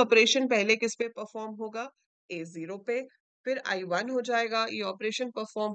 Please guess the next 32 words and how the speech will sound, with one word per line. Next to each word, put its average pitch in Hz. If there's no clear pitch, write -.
होगा 196
ए 80
वन 226
पे, 247
फिर 190
आई -
टू 254
हो 269
जाएगा, 196
operation 226
perform 214
होगा 190
ए 208
टू 214
पे, 190
then 262
A 214
three 202
पे, 185
ए 220
फ़ोर 190
पे, 180
ए 233
फ़ाइव 185
पे, 175
ए 233
सिक्स 175
पे, 175
and 277
so 202
on। 240
So 247